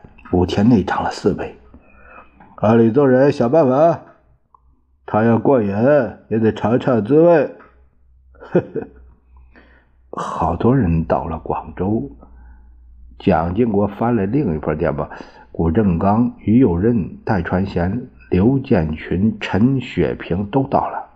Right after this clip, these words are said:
“啊，孙院长在哪儿办公啊？”“没有说，据说石牌中大校舍可能让出来。”正说着，电话铃响了，总机室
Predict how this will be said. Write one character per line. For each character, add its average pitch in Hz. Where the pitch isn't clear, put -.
“啊， 120
孙 127
院 139
长 107
在 117
哪 92
儿 92
办 123
公 123
啊 -
？”“没 107
有 82
说， -
据 139
说 135
石 135
牌 120
中 147
大 127
校 101
舍 -
可 -
能 76
让 82
出 -
来。” -
正 123
说 143
着， 110
电 104
话 95
铃 101
响 78
了， 87
总 101
机 147
室 -